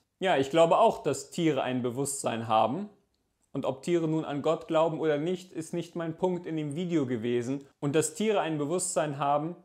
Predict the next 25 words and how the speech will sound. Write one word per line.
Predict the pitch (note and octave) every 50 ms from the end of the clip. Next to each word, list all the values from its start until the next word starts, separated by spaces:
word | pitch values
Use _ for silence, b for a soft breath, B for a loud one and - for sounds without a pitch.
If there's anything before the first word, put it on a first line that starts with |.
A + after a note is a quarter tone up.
| _ _ _
kann | - D#3+ D#3 D#3
ebenso | E3+ A3+ G#3 G3+ E3 D3+ D3+ -
auf | - C#3 C3+ - - -
Gott | D#3 D3+ D3 - - - -
deuten, | C#3+ C3+ C3 C3+ C3 - E3 E3 C#3 -
ist | D3+ - - - _ -
jetzt | D3+ D#3 D3+ - -
auch | C#3 C#3+ - -
keine | - D#3+ D3 D3+ D#3 D3+ D3 D3 D3 - -
Widerlegung | - B2+ C3 C#3+ C#3+ C#3 D3+ D#3 D3+ D3+ C#3
von | - - C#3+ C#3+
Gott. | D3+ D3+ D3+ -
Ich | B2+ -
bin | - D#3 D3+
nicht | D3 D3+ -
ganz | D3 D3 C3+ -
sicher, | - D3+ D#3 D3 C3
was | C3+ C3 -
du | -
damit | C3+ C3 C3 - -
meintest. | C3 C#3+ D#3+ D#3+ D#3 - B2 - -
Zum | C#3+ C3+
Schluss | - F#3+ F#3+ - -
schreibst | G3+ F3 E3+ E3+ - F#3
du, | E3+